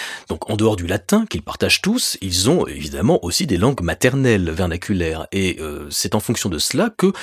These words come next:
se constituent les premiers groupes nationaux au sein des universités, euh, sachant que, bon, à Paris, il y a, euh, quatre nations originelles, la nation française, la nation anglaise,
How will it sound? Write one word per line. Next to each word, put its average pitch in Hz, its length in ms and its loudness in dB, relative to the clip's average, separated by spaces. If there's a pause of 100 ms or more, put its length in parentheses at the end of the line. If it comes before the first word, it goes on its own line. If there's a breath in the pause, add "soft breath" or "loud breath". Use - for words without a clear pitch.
(120 loud breath)
se - 120 0
constituent - 600 0
les 175 100 6
premiers 143 340 2
groupes 139 280 -2
nationaux 120 600 4 (420 loud breath)
au 127 100 4
sein - 180 2
des 107 220 4
universités, 98 760 0 (400 loud breath)
euh, 104 160 4
sachant 113 380 2
que, 98 300 2
bon, 85 200 -2
à - 80 -2
Paris, 98 500 -2
il 87 220 -6
y 95 100 0
a, 92 280 2
euh, 76 200 -8
quatre - 280 -4
nations 87 420 -2
originelles, 107 720 0
la 82 240 -2
nation 80 240 -2
française, 120 500 -2
la 90 80 0
nation 82 320 -2
anglaise, 123 640 0